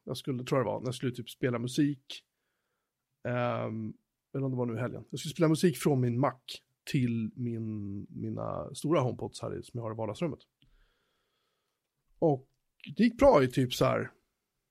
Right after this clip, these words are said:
jag vet inte, fyrtiofem minuter kanske.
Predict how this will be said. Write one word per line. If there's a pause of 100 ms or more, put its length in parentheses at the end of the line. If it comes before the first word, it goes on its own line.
(920)
jag
vet
inte, (180)
fyrtiofem
minuter
kanske.